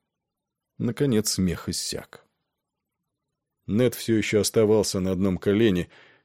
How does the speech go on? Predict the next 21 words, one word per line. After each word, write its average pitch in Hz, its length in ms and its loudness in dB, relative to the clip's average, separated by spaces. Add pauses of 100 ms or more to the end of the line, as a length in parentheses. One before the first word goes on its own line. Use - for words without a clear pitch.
(120)
подняв 117 420 2
глаза 87 400 0
к - 100 -16
королю. 82 520 -8 (1300)
«Проклятие, 82 840 -4
Нед», — 87 420 -2
пожаловался 80 680 -4
король. 80 360 -8 (540)
«Мог 120 400 0
хотя 127 380 6
бы 113 120 6
порадовать 117 640 6
меня 117 280 2
улыбкой». 82 640 -4 (1120)
«Говорят, 101 540 -2
что - 320 0
здесь 113 320 0
зимой 123 280 2
бывает 113 480 4
так 151 220 -2
холодно, 95 480 2